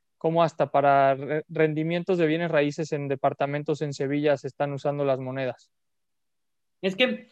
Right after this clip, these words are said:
Speaker 2: por ejemplo, haz de cuenta, ponemos una empresa tú y yo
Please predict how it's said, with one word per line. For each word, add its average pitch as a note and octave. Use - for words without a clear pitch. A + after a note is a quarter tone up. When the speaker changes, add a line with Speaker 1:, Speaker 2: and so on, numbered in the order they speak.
Speaker 2:
por F3+
ejemplo, F#3
haz F3+
de F#3
cuenta, D#3
ponemos A3
una A3+
empresa F3+
tú E3+
y C#3
yo A#2